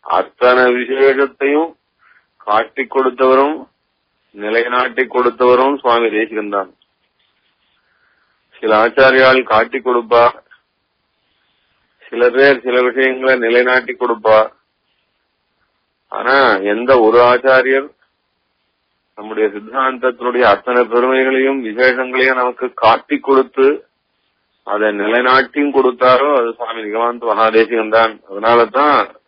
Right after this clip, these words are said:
நமக்கு எல்லா பெருமையும். நாம் தேசிக சம்பிரதாயத்தை சேர்ந்தவான்னா நம்ம மதிக்காம இருக்க முடியாது ஒ-, ஒருத்தரால் இந்த பிரபஞ்சத்துல. தேசிகனை தெரிஞ்சவா, இந்த வைஷ்ணவத்தை தெரிஞ்சவா,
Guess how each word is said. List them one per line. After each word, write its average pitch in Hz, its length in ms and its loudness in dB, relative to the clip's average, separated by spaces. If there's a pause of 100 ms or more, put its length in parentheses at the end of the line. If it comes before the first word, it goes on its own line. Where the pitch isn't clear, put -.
(1000)
நமக்கு 98 300 -10
எல்லா 117 380 2
பெருமையும். 117 560 -2 (1160)
நாம் 95 300 -8
தேசிக 127 380 0
சம்பிரதாயத்தை 131 680 0
சேர்ந்தவான்னா 127 1000 -2 (500)
நம்ம 104 300 -6
மதிக்காம 131 760 2
இருக்க 135 360 0
முடியாது 139 460 2
ஒ-, 127 200 -2 (100)
ஒருத்தரால் 113 480 -2
இந்த 98 220 -8
பிரபஞ்சத்துல. 113 760 -4 (1300)
தேசிகனை 120 520 2
தெரிஞ்சவா, 123 640 4 (1120)
இந்த 107 140 -4
வைஷ்ணவத்தை 117 640 -2
தெரிஞ்சவா, 123 720 2